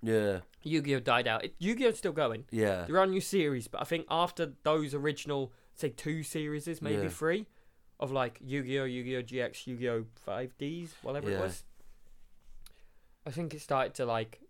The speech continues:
Speaker 2: really decline.
Speaker 1: It was never as good as the first Yu-Gi-Oh! That, well, the, the Yu-Gi-Oh!
Speaker 2: With
Speaker 1: I
Speaker 2: the whole,
Speaker 1: followed.
Speaker 2: see, I was really into Ancient Egypt.
Speaker 1: Yeah.
Speaker 2: Um,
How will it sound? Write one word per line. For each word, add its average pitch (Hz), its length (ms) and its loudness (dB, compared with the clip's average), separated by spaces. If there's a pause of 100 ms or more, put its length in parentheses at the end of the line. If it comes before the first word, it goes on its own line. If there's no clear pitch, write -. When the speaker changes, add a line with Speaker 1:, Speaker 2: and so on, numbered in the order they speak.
(120)
Speaker 2:
really 113 340 -2
decline. 107 460 -10 (1200)
Speaker 1:
It 156 120 4
was 165 140 0
never 180 200 4
as 165 140 2
good 175 160 4
as 143 140 0
the 143 80 0
first 139 420 2
Yu-Gi-Oh! 139 500 2
That, 98 240 -2
well, 107 200 4
the, 95 120 -2
the 117 180 -2
Yu-Gi-Oh! 120 400 8
Speaker 2:
With 143 100 12
Speaker 1:
I 143 40 12
Speaker 2:
the 220 80 12
whole, 214 200 12
Speaker 1:
followed. 95 240 0
Speaker 2:
see, 202 240 4
I 208 220 12
was 185 220 2
really 156 460 6
into 143 360 -2
Ancient 139 320 -4
Egypt. 143 600 -4
Speaker 1:
Yeah. 120 340 4
Speaker 2:
Um, 113 320 -4